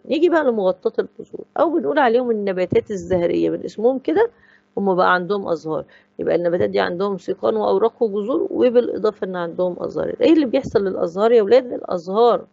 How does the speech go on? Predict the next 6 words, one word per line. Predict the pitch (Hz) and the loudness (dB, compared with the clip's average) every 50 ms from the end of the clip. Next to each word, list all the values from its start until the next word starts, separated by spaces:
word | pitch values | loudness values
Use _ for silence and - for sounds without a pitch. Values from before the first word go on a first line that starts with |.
| _ _ _ _ _ _ _ _ _ _ _ _ _ _ - | _ _ _ _ _ _ _ _ _ _ _ _ _ _ -4
بيبقى | 165 170 175 | -2 -2 0
فيها | 175 - 262 | 2 4 4
أعضاء | 254 240 214 196 180 226 | 4 4 2 2 0 0
التأنيث | 233 220 _ - 202 190 185 208 226 214 - - | 0 -2 _ -4 -4 -2 -2 -4 -6 -6 -6 -6
وأعضاء | 196 180 165 170 165 160 - 208 - | -4 -4 -4 -6 -6 -6 -6 -4 -4
التسكير، | - - - - 185 - - - - 240 294 381 381 | -6 -6 -8 -10 -10 -10 -12 -10 -6 -4 -2 -2 -2